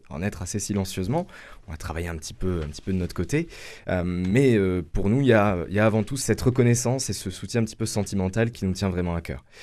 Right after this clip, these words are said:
C'est l'occasion aussi pour nous de, de, de, de voir que, euh,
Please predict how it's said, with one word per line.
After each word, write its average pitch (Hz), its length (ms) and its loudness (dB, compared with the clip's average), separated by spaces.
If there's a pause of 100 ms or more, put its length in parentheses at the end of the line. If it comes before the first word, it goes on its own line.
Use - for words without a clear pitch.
(180)
C'est - 200 4
l'occasion 113 440 4
aussi 104 200 0
pour 104 180 4
nous 147 220 6
de, 95 160 2
de, 82 340 -2 (100)
de, - 140 -14
de 71 140 -12
voir 87 380 -6
que, 110 100 -4
euh, 110 260 0